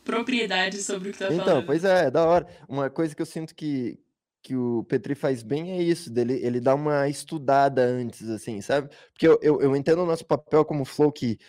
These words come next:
Speaker 2: o Igor Monark é em-, faz em, como a gente conversa com muitos nichos diferentes,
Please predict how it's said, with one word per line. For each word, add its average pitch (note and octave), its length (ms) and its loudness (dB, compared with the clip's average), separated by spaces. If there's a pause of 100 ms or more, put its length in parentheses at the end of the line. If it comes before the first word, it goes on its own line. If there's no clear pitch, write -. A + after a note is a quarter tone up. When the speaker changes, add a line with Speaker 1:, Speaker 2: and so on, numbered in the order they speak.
(140)
Speaker 2:
o A2+ 120 -2
Igor B2+ 180 2
Monark B2 400 -2
é B2+ 40 0
em-, B2+ 200 -6
faz C#3 360 0
em, C3 280 -8 (100)
como G3 200 2
a F3 40 4
gente E3 220 -6
conversa D3 340 0
com - 80 -10
muitos D3+ 360 -6
nichos C#3 280 -4 (220)
diferentes, A2+ 1040 -4